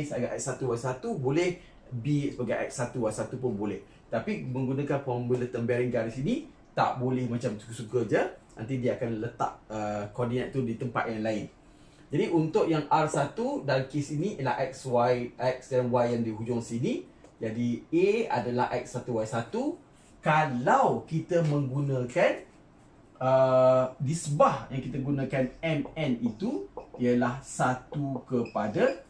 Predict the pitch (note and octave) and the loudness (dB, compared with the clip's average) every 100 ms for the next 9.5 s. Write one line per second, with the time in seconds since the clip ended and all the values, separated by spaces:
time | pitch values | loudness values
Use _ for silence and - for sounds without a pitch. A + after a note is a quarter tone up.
0 | - - A#2+ G#2+ A#2 G#2 - G2+ C3+ C#3 | -20 -14 -6 -2 -2 -2 -6 -8 -6 -6
1 | A#2+ B2 A#2+ C#3 C3 B2 B2+ B2+ B2+ D3 | -4 -2 0 2 2 0 -2 -2 -2 -2
2 | B2 B2 C#3+ - B2 - - - B2 A2+ | -2 -2 -4 -2 -2 -2 -4 -6 -2 0
3 | A#2 G#2+ - - - A#2 B2+ B2+ B2+ A2 | 0 -2 -6 -12 -4 -4 -2 -6 -6 -8
4 | A2 B2+ D#3 D4 - - - - A2+ A2+ | -8 -6 -4 -4 -6 -18 -20 -8 -6 -4
5 | B2+ - - - - - A#2 - A3+ B3 | -6 -10 -14 -20 -14 -2 -2 0 0 2
6 | - C#3 D3 - - C3 A#2+ D3+ B2+ A#2+ | 2 2 0 0 -2 -2 -2 0 0 0
7 | A#2+ A#2 C4 D4 - C3+ C3+ C3 B2+ - | -2 -4 -8 -8 0 2 2 0 -4 -2
8 | - A2+ A#2 C3+ D3+ F3+ G#3+ - B2+ - | -2 -2 -4 -4 -2 0 -2 0 -4 -4
9 | A2+ A#2+ G#2 A2+ G2+ | -4 -4 -2 -2 -4